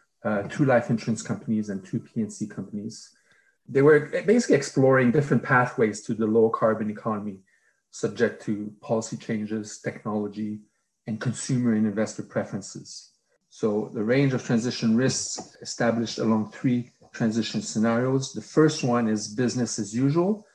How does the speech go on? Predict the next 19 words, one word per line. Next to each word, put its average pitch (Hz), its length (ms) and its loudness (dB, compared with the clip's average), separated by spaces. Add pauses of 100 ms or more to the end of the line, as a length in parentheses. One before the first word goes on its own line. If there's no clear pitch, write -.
(300)
So 107 140 -6
that's 147 340 2
basically 123 320 -2
the 117 80 0
world 117 360 6
following 113 720 2 (380)
path - 480 0
consistent 139 560 -2
with 113 160 -4
policies 113 480 0
in 104 140 -2
place 107 400 -4
at 101 80 -4
the 107 80 -2
end 104 100 -2
of - 80 -20
two - 80 -20
thousand 104 400 -6
nineteen, 131 640 -4